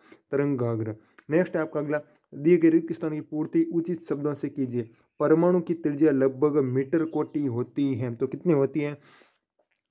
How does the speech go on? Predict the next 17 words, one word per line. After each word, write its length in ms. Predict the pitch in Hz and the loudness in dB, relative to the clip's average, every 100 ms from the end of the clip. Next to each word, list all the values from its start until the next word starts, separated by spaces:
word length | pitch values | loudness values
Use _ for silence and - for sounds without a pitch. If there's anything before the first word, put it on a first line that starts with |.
| - | -6
इसका 260 | 160 175 | 0 2
आंसर 320 | 160 165 160 151 | 4 2 0 -2
मुझे 260 | 143 147 | 0 -2
कन्फर्म 420 | 143 170 170 170 | 0 -2 0 0
नहीं 400 | 151 123 127 180 | 0 -2 2 2
पता, 360 | 190 151 - 143 | 4 -2 -2 -4
इसलिए 340 | - - 156 | -4 -4 -2
मैं 100 | 139 | 0
आपको 280 | 135 135 139 | -2 -2 -2
गलत 320 | 117 135 156 | 2 4 4
है 80 | 143 | 2
वो 180 | 135 139 | -4 -4
नहीं 300 | 120 123 147 | -4 -4 -2
बता 240 | 127 120 | -2 -4
सकता, 260 | 117 123 123 | -8 -10 -12
ठीक 200 | 113 135 | -10 -6
है। 120 | 156 | -6